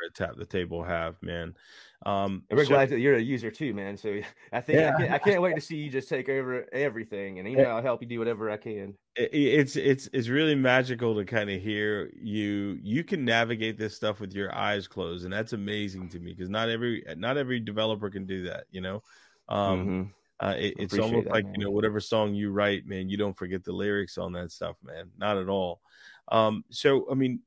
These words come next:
Speaker 1: you've had the influx of mortgage people coming in. We talked about the safety and the security of Tap the Table and what
Speaker 2: Mm-hmm.
Speaker 1: it can offer. Um, uh, let me ask you kind of, let me go to a marketing end of things. You know,
Speaker 2: Mm-hmm.
Speaker 1: where,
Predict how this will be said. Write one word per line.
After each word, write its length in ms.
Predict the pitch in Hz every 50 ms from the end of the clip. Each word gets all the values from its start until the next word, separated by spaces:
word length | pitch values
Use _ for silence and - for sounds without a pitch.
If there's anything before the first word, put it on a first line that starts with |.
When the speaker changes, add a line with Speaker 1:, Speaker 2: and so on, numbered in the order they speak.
| _ _ -
Speaker 1:
you've 400 | 127 117 90 120 135 156 156 131
had 220 | 139 143 139 131
the 120 | 131 120 98
influx 440 | 120 127 120 - 135 123 120 -
of 180 | 123 104 98 101 - -
mortgage 440 | 98 107 107 107 113 110 113 107 -
people 420 | - 120 117 - - 110 104 107
coming 400 | 104 - - 113 110 110 104 104
in. 320 | 104 107 107 110 110 107 101
We 80 | 92
talked 300 | - - 117 104 101 -
about 400 | 101 95 98 98 98 95 98 92 _ _ _ _ _ _ _ -
the 60 | 92
safety 580 | - - - - 104 101 101 - - 107 107 101
and 100 | 98 95
the 40 | 90
security 800 | - - - - _ - - 120 110 104 104 104 101 101 98 95
of 120 | 92 87
Tap 260 | - - 101 101 -
the 80 | - 107
Table 600 | - - 107 98 92 95 95 95 90 85 82 - -
and 180 | 110 95 92 92
what 160 | 92 101 98
Speaker 2:
Mm-hmm. 140 | 95 90 90
Speaker 1:
it 40 | 92
can 100 | 98 - - 98
offer. 440 | 95 101 98 - - 95 95 90 - _ - - - - - _ _ -
Um, 340 | - 101 101 101 98 98 98 _ _ _ _ _ -
uh, 120 | - - -
let 160 | - 135 151 170
me 100 | 185 175
ask 240 | 156 147 - -
you 80 | 143 135
kind 180 | - 151 143 131
of, 80 | 117
let 140 | 120 117 147
me 80 | 160 143
go 120 | 139 131
to 180 | 120 - 123 104
a 40 |
marketing 640 | 95 98 104 107 107 110 - 127 110 98 95 95 87 -
end 220 | 101 98 98 92
of 100 | 90 87
things. 360 | - 92 95 95 95 90 -
You 80 | 101 95
know, 60 | 98
Speaker 2:
Mm-hmm. 200 | 95 107 151 196
Speaker 1:
where, 300 | 208 196 107 123 143 143